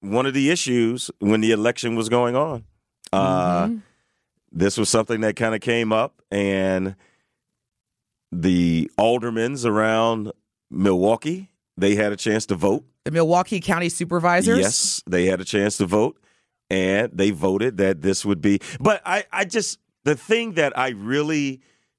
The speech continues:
Speaker 1: did not like about the, the way it was presented, it was presented in a way that, I mean, in a, in a form that they've been talking about for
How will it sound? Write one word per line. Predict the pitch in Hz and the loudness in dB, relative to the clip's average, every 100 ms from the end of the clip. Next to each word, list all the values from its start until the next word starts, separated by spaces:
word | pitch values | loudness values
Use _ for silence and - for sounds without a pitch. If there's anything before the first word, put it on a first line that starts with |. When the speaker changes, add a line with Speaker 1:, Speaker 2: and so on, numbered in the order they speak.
| _ 85 | _ -10
Speaker 1:
did | 82 139 | 0 2
not | 110 123 113 | 2 -2 -4
like | 98 104 120 - - - _ _ _ _ _ | -4 -2 -2 -6 -14 -20 _ _ _ _ _
about | 110 85 117 123 - | -4 0 0 0 -2
the, | 123 123 90 | -2 -2 -2
the | 98 | -2
way | 101 113 123 | 0 2 2
it | 110 110 | 0 0
was | 113 | -2
presented, | - 110 80 113 127 151 - _ _ - | -2 -4 2 2 2 -2 -6 _ _ 2
it | 131 | 2
was | 135 | 2
presented | - 127 92 123 190 160 143 - _ _ _ - | -2 -4 -2 0 2 0 -2 -6 _ _ _ -2
in | 135 | 0
a | 120 | 2
way | 117 127 127 120 | 2 2 2 0
that, | 113 110 | 0 0
I | |
mean, | 156 139 120 | 0 -2 -4
in | 123 | -4
a, | 120 | -4
in | 87 120 | -4 -2
a | 107 | -2
form | - 151 156 143 117 | -2 0 2 0 2
that | 117 110 | 0 2
they've | 131 117 | 0 2
been | 120 113 | 0 0
talking | - 123 127 110 | 0 0 -2 -6
about | 98 104 98 92 _ _ _ _ | -2 0 0 -2 _ _ _ _
for | - 117 98 90 | -2 2 2 0